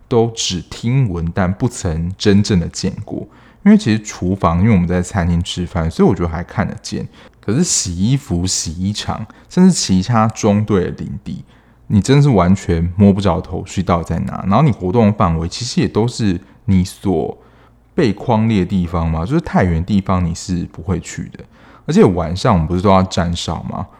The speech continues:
晚上真的是黑黢黢的一片，你什么都看不到。然后有些那种你要说巡视的，就会他们拿着手电筒嘛，有时候看到光影，以为是在巡视，殊不知可能是，<laughs> 就因为这一集是在讲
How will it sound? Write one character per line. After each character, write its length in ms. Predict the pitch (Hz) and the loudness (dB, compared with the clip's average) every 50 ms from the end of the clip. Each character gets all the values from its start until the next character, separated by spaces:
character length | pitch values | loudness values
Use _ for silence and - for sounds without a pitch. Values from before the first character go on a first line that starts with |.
| _ - | _ -6
晚 200 | 92 92 92 90 | -4 -2 -2 -2
上 240 | 101 - 175 156 135 | 2 2 4 4 4
真 140 | 120 135 127 | 2 2 0
的 40 | |
是 180 | 117 117 123 117 107 | 0 0 -2 -4 -2
黑 180 | - 107 98 98 | -2 0 0 0
黢 240 | 95 - - - 92 | 0 -4 -8 -8 -8
黢 220 | - - - 92 90 | -8 -6 -4 -4 -4
的 60 | 87 | -4
一 120 | - - - - | -6 -10 -14 -16
片， 260 | - - - 90 80 | -16 -10 -6 -4 -4
你 80 | 82 87 | -2 -2
什 320 | 95 - - - 98 90 | -4 -4 -6 -4 -4 -4
么 160 | 82 90 87 82 | -4 -6 -8 -8
都 180 | - 87 82 | -6 -6 -6
看 220 | 85 - - 87 82 | -6 -6 -8 -8 -8
不 140 | - - - - | -8 -10 -12 -8
到。 220 | - 78 - - - - - - - - - _ - | -6 -6 -6 -6 -10 -16 -20 -20 -20 -20 -20 _ -2
然 160 | 101 95 113 | 2 4 4
后 100 | 143 143 | 4 4
有 160 | 117 90 87 | 2 2 0
些 220 | 87 - 104 104 | 0 0 2 4
那 100 | 107 113 | 4 4
种 180 | 101 85 80 73 98 - - - _ - | 4 2 0 -4 -8 -12 -18 -20 _ -18
你 160 | - - - 92 | -10 -4 -2 0
要 140 | 90 98 | 2 2
说 480 | 104 104 - 101 95 92 92 95 95 95 | 0 0 -2 -2 0 2 2 2 2 0
巡 400 | 98 - - - 90 85 87 90 | -2 -6 -8 -4 -2 -2 0 0
视 360 | 104 - - - 104 95 85 | 0 -2 -4 -2 -2 -4 -4
的， 160 | - 90 76 | -4 -6 -6
就 100 | 78 92 | -2 0
会 100 | 92 92 | 0 2
他 100 | 92 98 | 2 2
们 160 | 95 92 87 85 | 2 2 2 2
拿 160 | 82 80 82 | 0 -2 -2
着 100 | 82 82 | -4 -4
手 220 | 82 - - 69 - | -6 -8 -10 -10 -8
电 200 | - 90 87 78 | -6 -6 -6 -6
筒 160 | - - 82 - - | -8 -10 -14 -14 -14
嘛， 140 | - 87 - - - - - - _ | -14 -14 -16 -18 -20 -20 -20 -12 _
有 80 | - 98 | -4 0
时 80 | 104 | 2
候 80 | 139 156 | 2 0
看 240 | 151 - - 170 143 | 0 0 -2 0 0
到 160 | 147 139 127 | 2 0 0
光 380 | - - 123 117 120 127 123 107 | 0 0 0 0 2 2 0 -2
影， 160 | 95 85 - - | -2 -2 -4 -2
以 60 | 98 | 0
为 120 | 92 90 | 0 0
是 80 | 92 98 | 0 2
在 160 | 117 110 104 | 2 0 0
巡 320 | 101 - - - 85 82 85 | 0 -2 -4 -4 -4 -4 -4
视， 300 | - - 95 90 90 - | -4 -4 -4 -4 -4 -4
殊 220 | - - 190 190 | -2 0 0 0
不 60 | 180 | 0
知 160 | 180 - 196 190 | 0 -4 -6 -6
可 200 | - - - 90 | -2 0 0 0
能 180 | 87 87 87 | 2 2 0
是， 560 | 101 104 - - 117 113 110 104 98 92 95 - - 98 95 - - _ - - | -2 -2 -4 -6 -4 -4 -2 -2 -2 -4 -4 -4 -6 -8 -8 -8 -12 _ -20 -20
<laughs> 440 | 143 160 175 180 - - - - - | -20 -18 -18 -18 -20 -20 -20 -20 -10
就 140 | - - 175 | -2 2 6
因 80 | 185 185 | 6 6
为 80 | 180 | 6
这 120 | 160 165 151 | 6 4 2
一 100 | 151 147 | 2 0
集 280 | 143 - 92 87 87 | -2 -4 -4 -4 -2
是 160 | 87 92 104 | -2 -2 0
在 120 | 107 113 98 | 2 2 2
讲 220 | 95 98 87 85 | 2 2 0 0